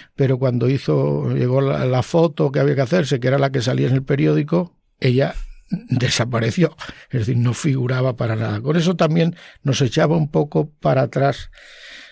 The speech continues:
Pero, por otro lado, pensamos que ahora, y es verdad, la Iglesia pide a los laicos que participemos más activamente en la evangelización,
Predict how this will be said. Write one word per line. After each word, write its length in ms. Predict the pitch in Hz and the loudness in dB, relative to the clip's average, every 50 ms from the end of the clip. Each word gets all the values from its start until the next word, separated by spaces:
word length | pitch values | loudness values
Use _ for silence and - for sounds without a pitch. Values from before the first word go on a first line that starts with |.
| - - _ | -20 -12 _
Pero, 320 | - 160 160 175 190 202 | -2 0 2 2 0 0
por 280 | - _ - 185 175 214 | -4 _ -2 0 2 2
otro 240 | 226 208 220 220 214 | 2 2 2 2 4
lado, 240 | 220 233 233 226 - | 4 2 2 0 0
pensamos 840 | 196 190 156 - - 202 180 151 143 135 156 160 - - - - _ - | -2 -2 0 0 0 0 0 0 0 0 -2 -4 -6 -10 -12 -12 _ -8
que 140 | - 139 | -4 -2
ahora, 500 | 139 160 175 185 180 175 151 151 175 - _ _ - - - - - 165 147 | 0 2 2 2 2 2 2 0 0 -2 _ _ -20 -20 -20 -20 -16 -10 -6
y 120 | 135 123 | -4 -4
es 80 | 117 123 | -2 -2
verdad, 280 | 131 120 123 147 165 | -2 0 0 2 2
la 80 | 151 135 | 2 2
Iglesia 440 | 123 120 131 139 - - 156 156 139 | 0 0 0 0 0 0 -2 -2 -2
pide 240 | 139 135 123 127 131 | -2 -2 0 0 0
a 40 | |
los 180 | 135 139 131 117 | 0 0 0 0
laicos 460 | 131 139 147 143 135 - 175 165 - | 0 -2 -2 -2 -2 -2 -2 -2 -2
que 140 | - 151 135 | -4 -4 -4
participemos 720 | 127 123 113 123 131 120 110 117 123 139 131 143 143 117 | -4 -4 -4 -4 -4 -2 -2 -2 -2 -2 -2 0 0 0
más 240 | 117 131 139 - - | 0 0 0 0 -2
activamente 640 | 123 107 - - 127 120 113 120 127 127 127 - 127 | -4 -6 -4 -4 -2 0 0 0 0 0 -2 -2 -4
en 100 | 120 120 | -2 -2
la 80 | 120 117 | -2 -2
evangelización, 760 | 117 117 110 - 127 131 120 113 135 117 147 185 208 196 | -2 -4 -4 -4 -4 -4 -2 -2 -4 -2 -2 -2 -2 -4